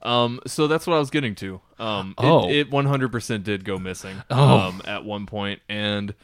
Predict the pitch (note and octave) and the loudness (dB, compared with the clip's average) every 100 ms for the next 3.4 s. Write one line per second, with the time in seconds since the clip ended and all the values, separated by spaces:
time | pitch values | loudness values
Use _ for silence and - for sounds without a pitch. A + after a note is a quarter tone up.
0 | _ _ _ _ - B2+ B2 A2 C3 D#3+ | _ _ _ _ -6 -6 -2 6 10 12
1 | D#3+ F#3+ C#3+ - A2+ - B2 - G#3 D4+ | 12 12 10 6 4 6 4 6 4 4
2 | C3 C#3 G2+ G2 G2+ A2+ B2 A#2+ A#2+ A#2+ | 4 4 2 -2 -4 0 2 4 4 4
3 | B2 A#2+ A#2+ A#2+ | 6 8 8 6